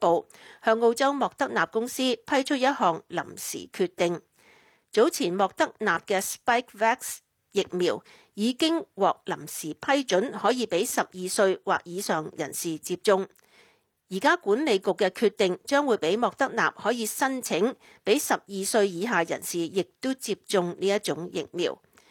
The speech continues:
醫藥用品管理局話，莫德納已經向佢哋提供咗有大量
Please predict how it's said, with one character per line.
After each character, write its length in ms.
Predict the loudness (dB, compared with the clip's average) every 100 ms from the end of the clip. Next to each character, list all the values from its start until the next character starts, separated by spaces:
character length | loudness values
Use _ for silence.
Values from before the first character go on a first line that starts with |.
| _ _ -4
醫 120 | 2
藥 120 | 4 4
用 200 | 0 -2
品 240 | -4 -4
管 260 | -4 -4 -2
理 120 | -2
局 120 | 0 -2
話， 400 | 0 0 0 _ _ -2
莫 120 | 0
德 160 | 2 0
納 200 | 2 0
已 100 | 0
經 180 | -2 -2
向 160 | 0 -2
佢 120 | -2
哋 160 | -4 -4
提 180 | -4
供 220 | -2 -2 2
咗 180 | 2
有 180 | 2 -2
大 260 | -2 -4 -2
量 360 | -2 -2 -4